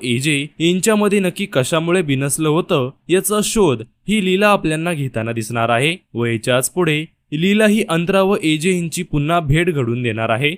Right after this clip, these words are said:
व मालिकेच्या शेवटी आपल्यांना अंतरा व एजे हे दोघे एकत्र येताना दिसणार आहेत व अंतरा व एजे एकत्र आल्यानंतर लीला ही पुन्हा तिच्या घरी जाताना दिसणार आहे व याच्या पुढे मालिका आपल्यांना संपताना दिसणार आहे. परंतु मालिकेचे कथानक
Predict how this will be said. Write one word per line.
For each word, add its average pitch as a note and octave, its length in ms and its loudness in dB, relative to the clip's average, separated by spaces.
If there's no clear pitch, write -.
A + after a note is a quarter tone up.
व G#2+ 60 -6
मालिकेच्या A2 580 -4
शेवटी D3+ 520 -2
आपल्यांना G#3 540 2
अंतरा F3+ 320 0
व G3 220 2
एजे D#3+ 280 0
हे E3+ 160 2
दोघे C3+ 460 -2
एकत्र G3+ 440 0
येताना B2 400 0
दिसणार A2+ 360 -4
आहेत C#3+ 260 -2
व A2+ 100 -2
अंतरा A#2+ 380 0
व B2+ 120 2
एजे B2 360 0
एकत्र C3 300 -4
आल्यानंतर C#3+ 680 0
लीला G#3 300 2
ही A3 140 2
पुन्हा F#3+ 320 2
तिच्या F#3 280 -2
घरी D#3 280 0
जाताना A#2 400 -2
दिसणार A#2 380 -2
आहे C#3 240 0
व A2+ 100 0
याच्या A2+ 320 0
पुढे D#3 320 2
मालिका G#3 420 2
आपल्यांना D3+ 440 0
संपताना E3+ 680 0
दिसणार A2+ 360 -4
आहे. C#3 240 0
परंतु A2 340 -4
मालिकेचे A2+ 520 -4
कथानक D#3 480 0